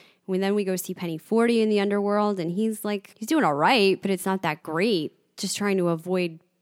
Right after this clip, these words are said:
brunch invitations from Benedict.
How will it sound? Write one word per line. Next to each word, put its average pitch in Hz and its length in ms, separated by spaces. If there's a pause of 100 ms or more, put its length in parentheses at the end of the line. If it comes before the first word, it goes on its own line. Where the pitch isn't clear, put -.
(260)
brunch 190 460
invitations 170 720
from 175 180
Benedict. 240 800